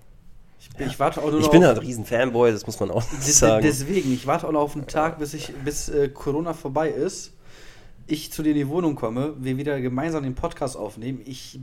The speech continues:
Speaker 1: ich warte auf den Tag, bis du irgendwann aufmachst mit Skimaske, mit Jim Beam in der Hand und, äh, mir ins Gesicht haust. Whatever.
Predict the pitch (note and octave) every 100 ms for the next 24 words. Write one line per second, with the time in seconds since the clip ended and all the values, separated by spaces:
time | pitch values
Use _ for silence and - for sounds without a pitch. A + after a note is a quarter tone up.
0 | D3+ D3 C3 C3+ F3 - D#3+ D3+ C#3 D3
1 | D#3 - C#3+ B2+ D#3 D3+ C3 E3 C#3+ C#3
2 | D#3+ - C#3+ - - G3+ E3 B2 - D#3
3 | D3+ D3+ C3 C#3 C3+ F3 C3 A#2+ A#2+ F3
4 | C#3 D3 C#3+ B2+ C#3 C3+ B2+ - - C#3+
5 | C#3+ C#3 C3 B2+ B2+ - F#2+ F#2+ - -
6 | - - - - - A#2 A2 G2 F#2